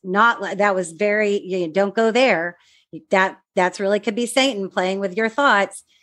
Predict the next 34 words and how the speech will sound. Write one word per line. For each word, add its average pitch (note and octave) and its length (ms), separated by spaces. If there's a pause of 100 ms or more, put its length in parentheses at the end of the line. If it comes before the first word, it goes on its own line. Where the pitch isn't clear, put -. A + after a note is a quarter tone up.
(140)
You F#3+ 80
gotta G3 180
follow G3 280
your A3 200
heart. A3 480 (440)
And, G#3+ 480 (100)
um, G3+ 380 (420)
and G#3+ 140
following E4 540
your C4+ 140
heart D#4 320
is A#3 140
also D4 420 (120)
kind C4+ 220
of - 80
prescribed, G3+ 760
but, A#3 200 (400)
but B3 160
I D#4+ 160
was, D#4+ 200
I C4+ 260
always C#4+ 260
lived G#3+ 180
in F3+ 140
my D#3 100
head. F3+ 460 (400)
Um, F3+ 460 (360)
and C4 140
I E4 180
always D#4+ 380 (300)
found C#4+ 280
that B3+ 200
to C4 100
be, A3 640